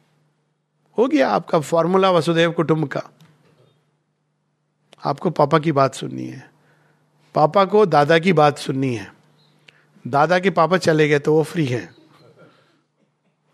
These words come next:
लेकिन दादा भी फ्री नहीं है, उनको समाज की बात सुननी है, उनका नाम खराब हो जाएगा। ये वासुदेव कुटुंब ऐसे फॉर्म होता है क्या?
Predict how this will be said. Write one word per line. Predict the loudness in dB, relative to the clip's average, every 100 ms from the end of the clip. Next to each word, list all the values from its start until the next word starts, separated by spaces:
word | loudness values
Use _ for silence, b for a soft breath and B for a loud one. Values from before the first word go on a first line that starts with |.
| -6
लेकिन | -2 0 0
दादा | 2 2 2
भी | 2 2
फ्री | 2 2
नहीं | 2 0
है, | -2
उनको | 0 0
समाज | 0 0 2 0 0
की | 0
बात | 2 0
सुननी | -2 -4 -2 -2
है, | -2 -6 _ b b b b
उनका | -6 0
नाम | 2 4 2 2
खराब | 2 2 4
हो | 2
जाएगा। | 2 0 -2 -8 -10 -4
ये | -2 -2
वासुदेव | -2 0 0 0 0
कुटुंब | 0 -2 0
ऐसे | 0 2 -2
फॉर्म | -2 -2 -2
होता | 0 0 0
है | 0
क्या? | -2 -14